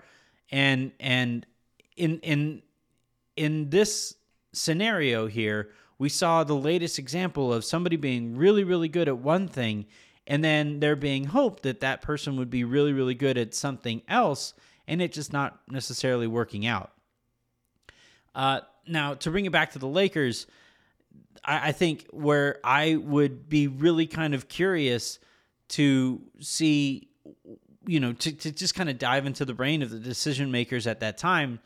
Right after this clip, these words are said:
I would love to figure out how high a priority it was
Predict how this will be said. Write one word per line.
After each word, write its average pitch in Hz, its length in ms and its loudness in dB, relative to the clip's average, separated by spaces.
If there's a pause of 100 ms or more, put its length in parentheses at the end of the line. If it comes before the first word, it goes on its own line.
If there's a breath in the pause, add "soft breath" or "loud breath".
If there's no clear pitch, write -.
(680 loud breath)
I 156 140 6
would 196 180 6
love 170 500 4
to 139 600 4
figure 175 360 2
out 110 380 2 (960)
how 170 320 6
high 151 220 4
a 139 120 4
priority 131 580 4
it 104 100 0
was 98 420 -2